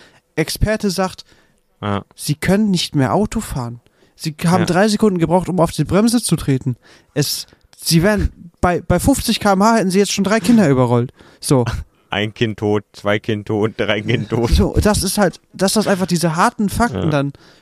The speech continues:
Speaker 1: dass sie damit konfrontiert werden.
Speaker 2: Stimmt, ja.
Speaker 1: Und
Speaker 2: Dass
Speaker 1: das
Speaker 2: man
Speaker 1: ist halt
Speaker 2: das,
Speaker 1: natürlich
Speaker 2: das
Speaker 1: so ein Experte am besten.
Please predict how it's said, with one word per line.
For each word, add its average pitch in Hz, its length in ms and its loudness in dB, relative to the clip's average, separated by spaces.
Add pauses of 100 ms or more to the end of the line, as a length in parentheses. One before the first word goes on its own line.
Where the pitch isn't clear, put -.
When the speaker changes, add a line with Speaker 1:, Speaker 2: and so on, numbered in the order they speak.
(320)
Speaker 1:
dass 175 260 2
sie 185 80 -2
damit 196 300 2
konfrontiert 180 680 -4
werden. 110 280 2
Speaker 2:
Stimmt, - 80 -16
ja. 92 220 -2 (260)
Speaker 1:
Und 165 200 0
Speaker 2:
Dass 202 220 2
Speaker 1:
das 202 60 -4
Speaker 2:
man 208 60 4
Speaker 1:
ist 190 140 2
halt 208 60 4
Speaker 2:
das, - 60 -2
Speaker 1:
natürlich 185 280 2
Speaker 2:
das - 120 -6
Speaker 1:
so 180 80 0
ein - 60 -8
Experte 180 600 -2
am 127 160 -4
besten. 135 460 -4